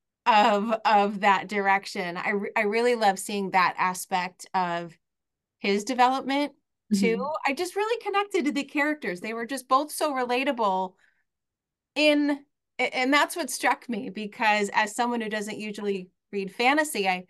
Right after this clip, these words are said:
Speaker 1: I find it harder to relate to fantasy, but these two, I, I was just so, I was, I was there with them the whole, the whole way. So I, I guess that you knew you wanted it to be a,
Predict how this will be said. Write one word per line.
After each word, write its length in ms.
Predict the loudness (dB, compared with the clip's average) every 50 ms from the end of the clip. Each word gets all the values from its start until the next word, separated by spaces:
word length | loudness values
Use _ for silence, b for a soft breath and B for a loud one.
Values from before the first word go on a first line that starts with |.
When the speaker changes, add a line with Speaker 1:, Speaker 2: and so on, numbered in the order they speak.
| b b b b b b
Speaker 1:
I 100 | b -4
find 260 | 0 2 2 2 2 2
it 120 | -2 0
harder 340 | 2 2 4 4 2 0 -2
to 140 | -4 -6 -6
relate 360 | -6 -4 -2 -2 -2 -2 -4
to 80 | -6
fantasy, 520 | -6 -4 -2 -2 -2 -2 -4 -8 -8 -10 -8
but 200 | -8 -10 -8 -4
these 260 | -2 0 0 -2 -2
two, 580 | 0 2 4 4 4 4 4 2 0 0 b b b b b b b b b b _ _ _
I, 400 | 2 4 4 6 6 4 4 4 4
I 220 | 4 4 4 4
was 180 | 2 0 -2 -4
just 240 | -4 -6 -4 0
so, 220 | 2 4 4 4 4
I 160 | 4 4 2
was, 280 | 2 0 -4 -6 -8 -8
I 80 | -8 -8
was 180 | -6 -6 -6 -4
there 340 | 0 0 0 0 0 -4 _ _ _ _ _ _ _ _ _ -8
with 220 | -6 -6 -4 -2
them 180 | -2 -4 -2 -4
the 100 | -4 -4
whole, 520 | -4 -2 -2 -2 -2 -4 -6 -8 -10 -14 _ _ _ _ _ _ -12
the 60 | -10
whole 320 | -6 -2 -2 0 0 -2
way. 360 | -4 -8 -8 -8 -10 -10 -12 -14 b b b b b b b b b _ _ _ -20 -20 -20 _ _ _ _ _ _ _ _ _ -12
So 500 | -8 0 4 6 6 8 8 8 6 6 B B B B B B B B
I, 140 | 0 2 4 2
I 80 | 2 2
guess 300 | 2 2 2 0 0 0
that 400 | 2 2 4 4 2 0 -2 -4
you 160 | -6 -6 -4
knew 260 | -2 -2 -2 0 -2 -2
you 200 | -2 -2 -4 -2
wanted 300 | -2 -2 -2 -2 -4 -6
it 160 | -6 -8 -8
to 100 | -10 -6
be 180 | -4 -4 -2
a, 420 | -2 -2 -4 -4 -4 -6 -6 -8